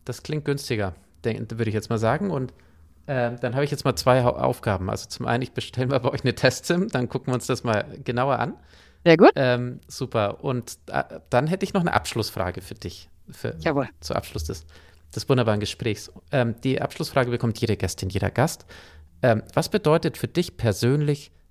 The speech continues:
Speaker 1: Erfolg? Und wie hat sich das vielleicht auch verändert?
Speaker 2: Das hat sich dramatisch verändert in den letzten zehn Jahren, würde ich sagen.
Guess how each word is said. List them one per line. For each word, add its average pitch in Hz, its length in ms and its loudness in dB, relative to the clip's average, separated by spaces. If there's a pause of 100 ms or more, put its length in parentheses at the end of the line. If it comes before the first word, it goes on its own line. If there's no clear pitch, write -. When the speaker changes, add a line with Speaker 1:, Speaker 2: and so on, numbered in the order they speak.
(160)
Speaker 1:
Erfolg? 101 720 2
Und 110 200 -2
wie 120 60 0
hat 139 100 -2
sich - 120 -6
das 104 140 -2
vielleicht - 500 -6
auch - 360 0 (340)
verändert? - 600 -6 (2750)
Speaker 2:
Das 143 120 -4
hat 156 160 2
sich - 140 -16
dramatisch 151 580 2
verändert 151 380 2
in 160 80 2
den 151 80 4
letzten 151 400 0
zehn 151 320 0
Jahren, 151 380 2
würde 156 140 -2
ich 156 80 -6
sagen. 165 440 2